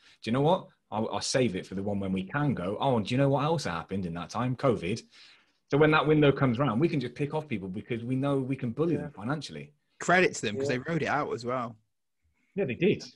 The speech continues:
Speaker 3: They didn't
Speaker 1: They
Speaker 3: have
Speaker 1: did.
Speaker 3: a, they didn't end up in, like, a, you know, disastrous situation that, that we found ourselves in.
Speaker 1: Yeah, we
Speaker 2: Mm-hmm.
Speaker 1: spent hundred ninety-two million in five years, lads.
Speaker 3: So it, I think it comes down to they're probably
Speaker 1: On
Speaker 3: just a
Speaker 1: average
Speaker 3: better
Speaker 1: players.
Speaker 3: run club.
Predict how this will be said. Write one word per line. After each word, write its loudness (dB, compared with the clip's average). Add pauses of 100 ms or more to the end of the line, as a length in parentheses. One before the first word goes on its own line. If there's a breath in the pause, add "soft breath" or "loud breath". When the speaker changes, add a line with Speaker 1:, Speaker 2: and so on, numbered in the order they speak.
Speaker 3:
They 2
didn't 4
Speaker 1:
They 4
Speaker 3:
have 4
Speaker 1:
did. 0
Speaker 3:
a, -4 (300 loud breath)
they 4
didn't 2
end 4
up 2
in, 4
like, 0
a, -6
you -2
know, -8
disastrous -4
situation -4
that, -6 (160)
that -8
we -2
found -6
ourselves -8
in. -14 (640 soft breath)
Speaker 1:
Yeah, -6
we -4
Speaker 2:
Mm-hmm. -4
Speaker 1:
spent -6
hundred -4
ninety-two -8
million -4
in -10
five -6
years, -6
lads. -12 (440)
Speaker 3:
So -6 (160)
it, -10
I -12
think -6
it -8
comes -6
down 2
to -14
they're -2
probably -6
Speaker 1:
On -6
Speaker 3:
just -6
a -10
Speaker 1:
average -14
Speaker 3:
better -6
Speaker 1:
players. -2
Speaker 3:
run -8
club. -8